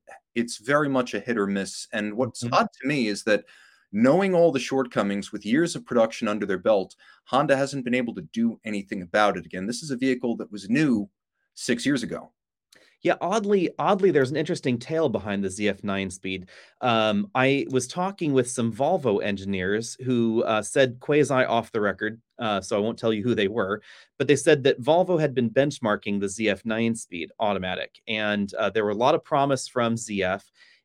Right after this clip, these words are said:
Speaker 2: and then they were able to, like, hold off 'cause they weren't sure which direction they were going, and their development cycle ended up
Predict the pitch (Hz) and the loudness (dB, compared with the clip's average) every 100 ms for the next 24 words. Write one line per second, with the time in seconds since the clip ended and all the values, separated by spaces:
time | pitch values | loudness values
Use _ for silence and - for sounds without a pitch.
0 | - 123 120 117 117 110 - - 120 135 | -4 -2 0 2 0 -2 -6 -14 0 2
1 | 135 131 120 131 123 - 143 151 135 127 | 2 0 2 2 2 0 0 2 0 2
2 | 120 117 - 175 170 156 151 147 - 117 | 0 0 -2 2 4 4 2 -2 -6 -2
3 | 131 143 - 147 139 131 127 131 123 - | 0 0 -4 -2 0 0 -2 -2 -2 -2
4 | 113 104 98 123 123 113 101 101 147 180 | -4 -4 -2 0 0 0 -4 0 2 2
5 | 127 113 110 113 - 113 101 110 101 _ | 2 0 0 -2 -4 -6 -4 -2 -4 _
6 | _ _ - 131 139 120 113 110 | _ _ -2 0 2 4 2 2